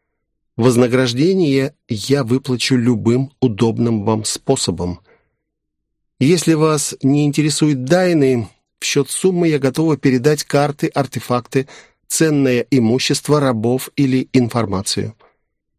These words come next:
На мой незаданный вопрос, откуда это всё, она весело улыбнулась. «Не все наши клиенты такие, как вы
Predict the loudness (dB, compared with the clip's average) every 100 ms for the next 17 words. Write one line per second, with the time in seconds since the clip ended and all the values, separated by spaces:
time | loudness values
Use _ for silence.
0 | _ _ _ _ 2 4 2 2 2 0
1 | 0 0 0 0 0 -2 0 -2 -2 -2
2 | -4 -2 -2 0 0 -2 -4 -2 -4 0
3 | 0 0 0 2 2 0 0 0 -2 0
4 | 0 0 2 0 0 -2 -6 -8 _ _
5 | _ _ _ _ _ _ _ 2 2 2
6 | 0 0 2 2 0 0 0 2 2 0
7 | -2 -2 -4 -2 -2 0 -2 -2 -2 0
8 | 2 0